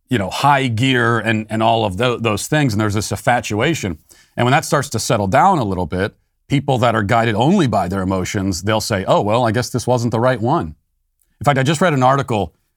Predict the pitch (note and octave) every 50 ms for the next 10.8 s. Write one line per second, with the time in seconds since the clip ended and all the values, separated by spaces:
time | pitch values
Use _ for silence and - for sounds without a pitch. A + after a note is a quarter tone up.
0 | _ _ _ - A2+ A2+ A2 A#2+ A#2 A2+ G#2+ - - A#2+ A2 G#2 G2 F#2+ F2+ -
1 | _ _ _ _ - - _ _ _ _ - G#2+ G#2 G2+ G2+ G#2 G#2 - - C#3+
2 | D3 D3+ D3+ C3 A#2 A2+ B2 C3+ B2 A2 - - G#2+ F2 E2 D2+ - _ _ _
3 | _ _ _ _ _ _ - C3 A#2+ A2 A2 G#2+ A#2 A2 - D3 C#3+ C#3 - C#3
4 | B2 A2+ A2 A2+ A2 G#2+ F#2+ - A2 F#2 - B2 - - C3 A2 F#2 A2 B2 B2
5 | A2+ - - G#2+ G#2+ A#2+ C3+ A2+ A2 - G2+ G2 - - - D3+ D3+ D3 D3 -
6 | - C3 C3 A2 - E3 E3+ E3 - _ _ _ _ _ _ _ _ _ _ _
7 | _ _ _ _ _ _ _ _ _ _ _ _ _ - B2+ B2+ C3 B2+ B2 A2+
8 | G#2+ C3+ B2+ - E3 D3+ D3 C3+ B2 C3+ B2+ A#2+ A#2+ A2+ G2+ G#2 A2+ G#2+ G#2+ G2
9 | G2 G#2 A2+ C3+ D#3 D3 - B2 G#2+ F#2+ - _ _ _ _ _ _ - B2 B2+
10 | A#2 A#2+ - - - F3 F3+ F3 E3 - - - - - -